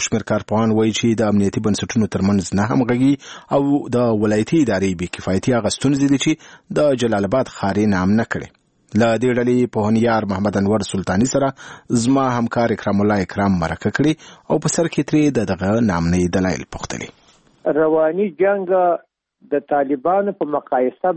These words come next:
Speaker 2: باندې د حکومت په آدرس باندې کمزوری دی. د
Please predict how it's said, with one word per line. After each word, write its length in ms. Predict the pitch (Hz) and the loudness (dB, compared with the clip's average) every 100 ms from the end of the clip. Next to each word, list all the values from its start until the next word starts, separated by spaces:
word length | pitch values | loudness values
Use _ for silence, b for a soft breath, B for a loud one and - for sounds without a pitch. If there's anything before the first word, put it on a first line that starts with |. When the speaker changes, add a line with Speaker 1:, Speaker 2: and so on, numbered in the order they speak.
| 180 | 0
Speaker 2:
باندې 520 | 180 175 175 170 165 _ _ _ _ _ - 139 | 0 0 0 0 -4 _ _ _ _ _ -6 -2
د 100 | 127 | 0
حکومت 580 | 127 131 156 170 185 185 175 170 160 _ _ _ _ _ - | -2 -4 -2 -2 0 0 2 2 -2 _ _ _ _ _ -2
په 80 | 139 | 0
آدرس 320 | 139 151 185 - 170 | 0 -2 -4 -2 -2
باندې 320 | 156 147 - | -2 -2 -4
کمزوری 500 | 135 131 127 139 120 98 | -4 -2 0 2 2 -2
دی. 40 | - _ _ _ _ - | -8 _ _ _ _ -4
د 100 | 135 | -4